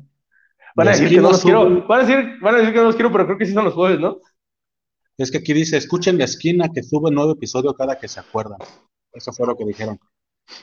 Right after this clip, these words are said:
Speaker 1: Pero Melvin dice que son los jueves, ¿no? Los jueves, mm, son miércoles de Los Rudos y jueves de La Esquina, si no me equivoco.
Speaker 2: Entonces,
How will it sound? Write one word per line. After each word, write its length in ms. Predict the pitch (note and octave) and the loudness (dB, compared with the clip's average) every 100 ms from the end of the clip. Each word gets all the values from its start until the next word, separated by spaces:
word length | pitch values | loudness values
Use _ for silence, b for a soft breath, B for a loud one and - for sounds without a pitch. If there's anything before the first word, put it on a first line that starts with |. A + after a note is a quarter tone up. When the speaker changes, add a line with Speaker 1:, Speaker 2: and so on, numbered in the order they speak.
| _ | _
Speaker 1:
Pero 140 | - G3+ | -4 0
Melvin 200 | C#4 C#4 | 0 0
dice 160 | B3+ | -4
que 60 | B3 | -4
son 120 | G#3 | -4
los 80 | B3 | -2
jueves, 180 | G#3+ B3+ | -2 -2
¿no? 120 | A3+ | -2
Los 140 | B3+ G3+ | -2 0
jueves, 380 | B3 C4+ C#4+ - | 2 2 0 -4
mm, 300 | G3 G#3 G#3 | -4 -4 -4
son 160 | G3 A3+ | -4 0
miércoles 420 | A#3+ B3+ C#4+ B3+ | 0 0 0 0
de 120 | F#3 | 0
Los 160 | F3 E3+ | 0 0
Rudos 320 | G#3 C#4 D#4 | 0 0 -2
y 220 | - D3+ C#3 | -6 -6 -4
jueves 260 | F3 G3 | -2 -2
de 80 | E3 | -2
La 80 | B2+ | -4
Esquina, 400 | B2+ F3+ E3 B2 | -8 -10 -10 -10
si 280 | - - G#2 | -16 -18 -16
no 420 | G#2+ G#2+ G#2 G2 | -16 -16 -16 -16
me 140 | G#2 A2 | -14 -14
equivoco. 280 | - G#2 G#2 | -6 -4 -4
Speaker 2:
Entonces, 200 | G#2 | -8